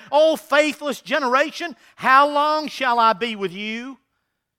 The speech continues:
How long am I gonna have to be here telling you this? "How long shall I allow or suffer you?" And then he said this, one of the sweetest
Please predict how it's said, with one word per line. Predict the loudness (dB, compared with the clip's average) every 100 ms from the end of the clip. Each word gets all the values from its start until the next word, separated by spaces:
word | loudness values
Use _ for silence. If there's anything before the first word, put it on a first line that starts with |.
| _ -20
How | -8
long | -4 -2
am | 0
I | 0
gonna | 2
have | 0
to | -2
be | -8 -6
here | -8
telling | -4 -4 -4 -8
you |
this? | -6 -6 -6 _ -4
"How | -2 2
long | 2 0
shall | -2 -2 0
I | 0 0
allow | 0 2 2 0
or | -4
suffer | -4 -4 -4
you?" | -10 -10 -14 _ _ -16
And | -10
then | -10
he |
said | -8 -10 -10
this, | -16 -16
one | -16
of |
the | -16
sweetest | -12 -12 -12 -18